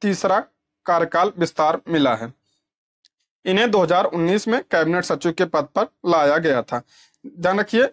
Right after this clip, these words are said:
दो हज़ार उन्नीस में बने थे और इनका कार्यकाल दो हज़ार इक्कीस में समाप्त होने वाला था, लेकिन बढ़ाकर बाईस कर दिया गया, बाईस कर दिया गया था। अब बढ़ाकर कब,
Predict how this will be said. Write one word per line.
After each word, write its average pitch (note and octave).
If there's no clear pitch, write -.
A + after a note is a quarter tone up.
दो E3
हज़ार F#3
उन्नीस F#3+
में G3+
बने F#3+
थे A#3
और D3+
इनका D#3+
कार्यकाल F#3
दो E3
हज़ार D#3+
इक्कीस G3
में F#3
समाप्त D3
होने C#3+
वाला B2
था, A#2+
लेकिन E3
बढ़ाकर F3+
बाईस D#3+
कर D#3
दिया C3
गया, A#2
बाईस D3
कर D#3
दिया C3+
गया B2
था। A#2+
अब F3+
बढ़ाकर F3+
कब, F3+